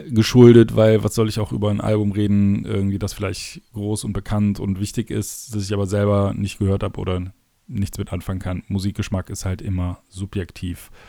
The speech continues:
Ähm, genau, das bekommt ihr dort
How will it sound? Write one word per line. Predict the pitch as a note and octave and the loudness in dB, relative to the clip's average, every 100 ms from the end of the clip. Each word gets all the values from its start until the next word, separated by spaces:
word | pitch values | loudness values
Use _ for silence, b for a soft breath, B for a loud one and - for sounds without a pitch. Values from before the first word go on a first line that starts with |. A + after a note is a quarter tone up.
| B B _ | B B _
Ähm, | - G2+ G2+ G2+ G2 A2 - _ _ | -2 2 2 2 0 -4 -14 _ _
genau, | - E3+ A#2+ E2 _ | -2 0 0 -4 _
das | - - | -4 -4
bekommt | C3+ C#3 C3+ | -4 -2 0
ihr | B2+ | 2
dort | A2+ A2 A2+ - | 4 4 2 -4